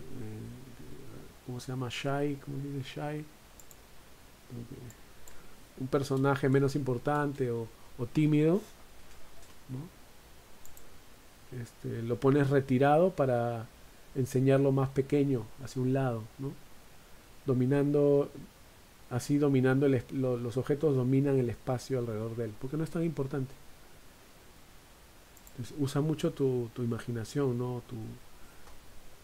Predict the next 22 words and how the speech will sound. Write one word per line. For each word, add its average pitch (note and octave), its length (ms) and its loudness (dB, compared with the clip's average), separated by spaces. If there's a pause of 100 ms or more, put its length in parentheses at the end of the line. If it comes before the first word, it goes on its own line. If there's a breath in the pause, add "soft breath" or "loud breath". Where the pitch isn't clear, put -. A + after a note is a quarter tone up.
(240)
tu, A#2+ 200 -4
¿cómo C3+ 200 -2
se C#3+ 120 -2
llama? D3 160 0
Tu C#3 60 -2
manera B2+ 300 4
de D3+ 60 2
pensar C#3 340 -2
histórica, C3 540 0
¿no? B2+ 200 -8 (120)
Oye, A#2+ 180 -6
¿qué - 160 -18
quiero C#3 180 -2
ponerle? C3+ 460 2
Quiero C3 220 -4
que C3 100 -8
se A#2 140 -8
vea C3 200 0
más, C3 240 0
con B2 200 -6
más B2+ 200 0
drama, C#3 380 0